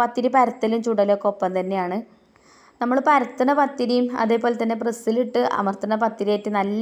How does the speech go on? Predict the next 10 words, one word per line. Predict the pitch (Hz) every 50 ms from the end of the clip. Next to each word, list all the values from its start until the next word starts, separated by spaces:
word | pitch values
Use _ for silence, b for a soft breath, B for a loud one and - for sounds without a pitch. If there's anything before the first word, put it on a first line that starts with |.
| 247 262
വ്യത്യാസം | 247 - 247 - 185 180 180 -
ഉണ്ടാവും. | 190 185 180 175 175 170 B B B B B B B B B B 214
ഇതാവുമ്പോൾ | 202 240 254 247 240 247 254 254
നല്ല | 240 233 233 226 233
നൈസായിട്ടുള്ള | 214 208 208 208 - - 240 226 220 - - 208 214 208 202
പത്തിരി | 208 202 - - 190 190 190
കിട്ടും, | 190 - - 202 233 254 - - - - - 208
മറ്റേത് | 196 202 - 220 214 247 -
കുറച്ചൊരു | 247 233 240 - - - 247 254 247
കട്ടി | 233 240 240 -